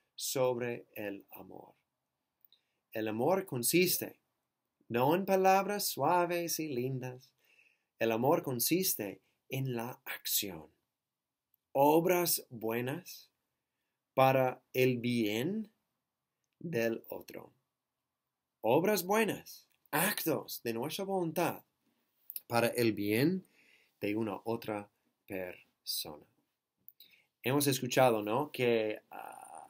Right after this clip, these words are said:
las acciones hablan más fuerte que las palabras, ¿no? Y es cierto, y es cierto, y esa sabiduría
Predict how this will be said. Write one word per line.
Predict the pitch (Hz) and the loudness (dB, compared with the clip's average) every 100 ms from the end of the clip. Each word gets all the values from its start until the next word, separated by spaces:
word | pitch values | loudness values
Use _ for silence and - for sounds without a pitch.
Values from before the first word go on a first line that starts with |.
| - _ _ - | -20 _ _ -12
las | 107 - | -8 -6
acciones | 101 127 147 190 202 - - | -4 0 0 0 -4 -10 -2
hablan | 131 151 190 208 180 | 6 6 6 2 2
más | 156 156 - - | -2 -4 -8 -12
fuerte | - 139 165 - 127 | -2 0 0 -2 -4
que | 127 117 120 - | 0 0 -2 -6
las | - 98 - | -10 -10 -8
palabras, | 95 95 117 - - - | -8 -4 -4 -6 -8 -10
¿no? | 117 | -6
Y | 190 | -4
es | 196 | -2
cierto, | - 190 254 - - _ | 2 2 2 -2 -10 _
y | - | -6
es | 123 - | -4 -2
cierto, | 127 - 98 95 | -4 -4 -8 -8
y | |
esa | 135 143 - | -4 -4 -4
sabiduría | 127 120 113 113 160 139 | -2 0 2 2 0 -2